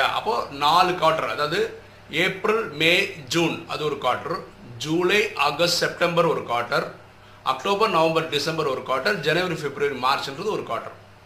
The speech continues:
அப்படின்னா என்ன சொல்றோம்? இந்த பன்னெண்டு கோடி ரூபா பிசினஸ்ன்னு வச்சா ஒரு குவார்ட்டர்ல மூணு கோடி ரூபா சம்பாதிக்கணும்னு அர்த்தம். அப்போ மூணு into நாலு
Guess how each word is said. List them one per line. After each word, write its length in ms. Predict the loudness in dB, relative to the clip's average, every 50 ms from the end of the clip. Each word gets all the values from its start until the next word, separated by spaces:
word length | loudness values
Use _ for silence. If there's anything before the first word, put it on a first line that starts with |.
| -20 -20 -20 -20 -20 -20 -20 -20 -20 -20 -20 -18 -10
அப்படின்னா 220 | -4 0 2 2
என்ன 100 | 2 2
சொல்றோம்? 400 | 0 -2 -2 -2 -2 -2 -2 -2 -6 -10 -14 -20 -20 -20 -20 -20 -20 -20 -20 -20 -20 -20 -20 -20 -20 -20 -20 -20 -20 -20 -20 -20 -10
இந்த 100 | -8 -4 4
பன்னெண்டு 360 | 6 8 8 8 6 2 4
கோடி 260 | 4 4 4 6 4
ரூபா 160 | 4 4 2 2
பிசினஸ்ன்னு 640 | 2 -2 -4 -4 -2 -2 -4 -2 -2 -4 -4 -4 -4
வச்சா 320 | -6 -6 -4 -4 -2 0 0 0 0 0 -2 -4 -8 -14 -20 -20 -20 -20 -20 -20 -20 -20 -20 -20 -20 -20 -20 -20 -20 -20 -20 -20 -20 -12 -4
ஒரு 220 | 0 0 0 0
குவார்ட்டர்ல 500 | 0 2 2 2 2 2 -2 0 2 2 2 2 0 -4 -10 -18 -20 -20 -18 -6
மூணு 280 | 0 2 2 4 2 2
கோடி 260 | -2 -4 -6 -2 0
ரூபா 120 | 0 0 0
சம்பாதிக்கணும்னு 680 | -2 -6 -4 -2 -2 -2 -4 -6 -8 -8 -4 -2 -2 -2
அர்த்தம். 260 | -2 -4 -10 -16 -18 -20 -20 -20 -20 -20 -20 -20 -20 -20 -20 -20 -20 -20 -20 -20 -20 _ _ _ -20 -20
அப்போ 160 | -14 -12 -10 -6
மூணு 260 | -2 0 2 2 2 2
into 260 | 2 0 -2 -4 -2
நாலு 320 | 2 6 6 6 6 6